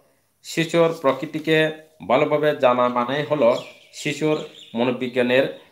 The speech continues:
আহ, ব-, সাথে ভালোভাবে পরিচিত হওয়া এবং এই মনোবৈজ্ঞানিক আদর্শের উপর ভিত্তি করেই শিশুর শিক্ষা পদ্ধতি করে তোলাই হবে সার্থক। শিক্ষা দর্শন। শিক্ষা দর্শন মানে শিক্ষার্থী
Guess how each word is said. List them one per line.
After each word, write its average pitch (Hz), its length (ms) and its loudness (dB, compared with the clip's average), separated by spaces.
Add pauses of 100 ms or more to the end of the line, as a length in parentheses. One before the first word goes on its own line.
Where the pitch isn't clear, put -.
আহ, 107 320 2 (160)
ব-, 123 360 -6
সাথে 143 400 -2
ভালোভাবে 131 600 0 (120)
পরিচিত 120 380 -4
হওয়া 117 400 -2 (260)
এবং 127 480 -2
এই 160 160 -2
মনোবৈজ্ঞানিক 127 760 -2 (360)
আদর্শের 135 500 -2
উপর 123 260 -4
ভিত্তি 113 340 -8
করেই 151 400 -4 (120)
শিশুর 131 360 -6
শিক্ষা 120 560 -2 (220)
পদ্ধতি 107 440 -6
করে 117 260 -2
তোলাই 113 300 -4
হবে 113 380 -4 (260)
সার্থক। - 680 0 (800)
শিক্ষা - 320 -2
দর্শন। 120 360 0 (1120)
শিক্ষা 156 300 0
দর্শন 147 300 2
মানে 143 300 2 (220)
শিক্ষার্থী 151 800 -4